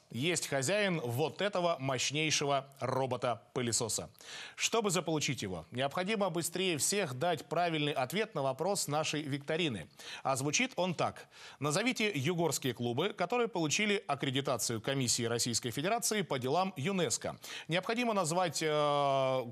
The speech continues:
название клуба и город. Повторяю вопрос. Назовите действующие клубы юнеско в Югре. Свои варианты отправляйте в личные сообщения на страницах телеканала «Югра» в соцсетях. Номер Viber и WhatsApp восемь девять пять один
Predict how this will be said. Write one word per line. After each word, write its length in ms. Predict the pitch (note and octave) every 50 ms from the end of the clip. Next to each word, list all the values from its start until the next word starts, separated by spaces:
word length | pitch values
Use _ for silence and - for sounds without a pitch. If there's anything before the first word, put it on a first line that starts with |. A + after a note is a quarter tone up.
| - -
название 460 | B2+ C3 D3 D3 C3+ D#3 D3+ C#3+ D#3 E3+
клуба 400 | B3+ C4+ D4 A#3+ A#3+ A3+ G#3+ -
и 240 | D3+ E3+ G3 G3+ - -
город. 440 | B2+ A2+ C#3 D3+ B2+ G#2 F2 - - - - - - - - - - - _ _ _
Повторяю 380 | - G3 - - - E3 C3 A#2+
вопрос. 360 | A#2 A2+ - A2 G2 - -
Назовите 500 | - A#2+ A#2 E3 G#3 B3+ A#3+ - A3+ G#3+
действующие 560 | C#3 C3 D#3+ D3+ C3 - B2 A#2 A2+ - A#2
клубы 380 | A2+ - A3 A#3+ G3+ A#3 A3 G3 -
юнеско 680 | A2+ G2+ B2 C3 B2 B2+ C#3+ D#3+ D3+ - - D3 C#3+ - - -
в 80 | - F#2+
Югре. 400 | A2 C3+ C#3+ C3+ C3 G#2 E2 - - - - - - - - - - - - - - - _
Свои 260 | - - F#3 A3+ C#4+
варианты 420 | C4 A3+ F#3+ E3+ D#3 D3+ C3+ G3 G#3+
отправляйте 600 | G#3+ D#3+ E3+ D3 - E3+ F3 G#3+ B3+ B3+ - G#3
в 40 | F#3+
личные 300 | G3 F#3+ - - F3 D#3+
сообщения 560 | - E3 D#3 C#3+ - - A#3 B3 A#3 A3 G3+
на 80 | F#3 E3
страницах 460 | - - E3 E3+ F#3+ F3 - F3 D3
телеканала 460 | - D#3 D3 C#3+ - D3 D3 C#3+ C#3
«Югра» 360 | C3 C3 C3+ C3 - A3+ A#3
в 60 | F#3+ -
соцсетях. 680 | - F#3+ F#3+ - - F3 C#3 - B2+ A2 F#2+ - - B2
Номер 360 | C3 D3 D3+ C3 C3 B2+ B2+
Viber 380 | A#2+ A#2+ C3+ C3 A#2 G#2 A#2 A2+
и 40 | A2+
WhatsApp 340 | B2+ C3 - A3+ A#3 A#3+ - D#3
восемь 380 | C3+ C3+ D3 C#3 - - B2 A#2
девять 260 | B2+ C3 A#2+ A#2 G#2+
пять 160 | - C3 B2
один 340 | D3 E3 F3+ B3 C#4+ C4+ A3+